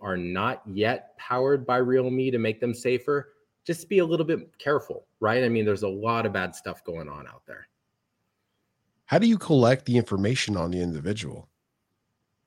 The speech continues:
Speaker 2: Like, the background information?
Speaker 1: Right. So, w-, yeah, we have records for basically just about everybody in the United States.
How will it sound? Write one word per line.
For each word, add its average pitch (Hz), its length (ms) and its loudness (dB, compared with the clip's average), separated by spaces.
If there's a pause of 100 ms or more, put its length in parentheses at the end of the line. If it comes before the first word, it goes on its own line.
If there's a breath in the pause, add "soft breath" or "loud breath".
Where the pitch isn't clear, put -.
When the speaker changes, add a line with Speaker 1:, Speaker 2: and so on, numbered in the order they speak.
Speaker 2:
Like, 90 140 -8
the 87 80 -6
background 85 420 -2
information? 76 540 -10 (720)
Speaker 1:
Right. 95 360 0 (100)
So, 123 500 6
w-, 127 180 -6
yeah, 131 160 0
we 113 220 0
have 143 280 -6
records 123 420 -2
for 95 220 -6 (240)
basically 214 460 -4
just 123 220 -4
about 104 220 -4
everybody 95 480 -2
in 95 60 -2
the 92 80 -4
United 87 460 -6
States. - 640 -12